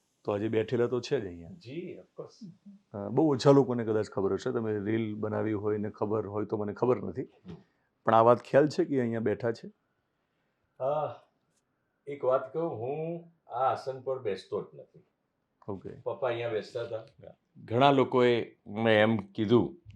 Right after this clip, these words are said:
Speaker 2: કે, અ, "તમે બેસો અહીંયા, અમારા પરિવારવાળા, મિત્રગણ, જેટલા અમુક લોકો કે તમે બેસો." એટલે હું નથી જ બેસી શકતો, મારા, મારી તાકાત કે ઓકાત નથી કે I can sit here.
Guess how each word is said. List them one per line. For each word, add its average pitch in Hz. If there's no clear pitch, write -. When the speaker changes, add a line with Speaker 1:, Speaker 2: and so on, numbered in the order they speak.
Speaker 2:
કે, 110
અ, 98
"તમે 123
બેસો 104
અહીંયા, 98
અમારા 107
પરિવારવાળા, 98
મિત્રગણ, 101
જેટલા 110
અમુક 104
લોકો 98
કે 120
તમે 110
બેસો." -
એટલે 117
હું 127
નથી 131
જ 170
બેસી -
શકતો, -
મારા, 113
મારી 101
તાકાત 123
કે 127
ઓકાત -
નથી 85
કે 110
I 110
can 113
sit 120
here. 92